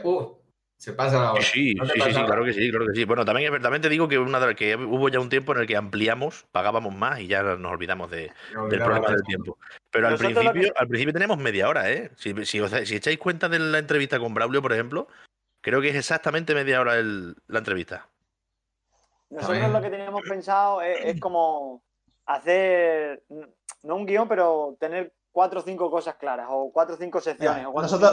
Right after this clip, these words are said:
Speaker 3: cinco
Speaker 4: lo que
Speaker 3: cosas.
Speaker 4: tenemos pensado, primero,
Speaker 3: Luego lo que vaya
Speaker 4: hacer
Speaker 3: cuajando, lo que
Speaker 4: la
Speaker 3: vayamos
Speaker 4: presentación.
Speaker 3: viendo.
Speaker 4: Hacer la presentación, una breve entrevista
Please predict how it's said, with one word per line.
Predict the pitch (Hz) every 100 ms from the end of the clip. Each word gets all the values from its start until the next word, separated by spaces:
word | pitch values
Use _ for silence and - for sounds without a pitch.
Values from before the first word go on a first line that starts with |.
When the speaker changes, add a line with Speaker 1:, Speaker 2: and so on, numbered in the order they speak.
| 160
Speaker 3:
cinco | 165
Speaker 4:
lo |
que | 156
Speaker 3:
cosas. |
Speaker 4:
tenemos | 151 190 190
pensado, | 170 160 185 202 226 233
primero, | - 143 160
Speaker 3:
Luego | 185 220
lo | -
que |
vaya | 208 220 214
Speaker 4:
hacer | 208
Speaker 3:
cuajando, | 196 226 233 175
lo | 165
que | 156
Speaker 4:
la |
Speaker 3:
vayamos | 156 147
Speaker 4:
presentación. | 165 185 185 202 180 175 -
Speaker 3:
viendo. | 202 214 240 _ _ _
Speaker 4:
Hacer | 147 131 175
la | 175
presentación, | 170 165 160 151 190 220 226 - -
una | 156
breve | 160 165 170
entrevista | 160 151 156 170 - 147 120